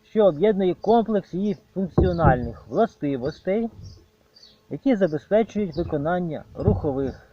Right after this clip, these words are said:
дій в мінімальний час. Якщо, е, е, взяти ці, е, три, е, здібності,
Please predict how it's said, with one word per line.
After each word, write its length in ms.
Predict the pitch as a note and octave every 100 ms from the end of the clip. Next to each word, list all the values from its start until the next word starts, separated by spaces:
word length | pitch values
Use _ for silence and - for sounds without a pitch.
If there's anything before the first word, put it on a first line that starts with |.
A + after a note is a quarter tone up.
| -
дій 400 | A#2 - B3 C4+ - - - - -
в 180 | A#2+
мінімальний 720 | D3+ G3+ F3+ F3 G3 F3+ E3+
час. 480 | D#3+ - A#2+ - _ _ _ _ _ _ - _ _ _ _ _ _ - _ _ _ _ _ _ _ _ _ _ _ _ _ _ _ _ _ _ _
Якщо, 320 | - F#3 - C4
е, 160 | F3 - - - - - - - - - - - - -
е, 520 | C3+ C#3+ C#3 A#2 C#3
взяти 640 | C#3 A#2 G3+ F#3 D#3+ D3+ C#3+ - - - _ - - - C3 -
ці, 320 | - D3+ C3 A#2+ - - - - -
е, 180 | B2+ B2+
три, 380 | - F3 C3+ A#2+ - _ _ - - _ _ _ _ _ _ _ _ _ _ _ _
е, 240 | A#2+ B2
здібності, 760 | A2 A2 B2+ A2+ E3+ - A#3 C#4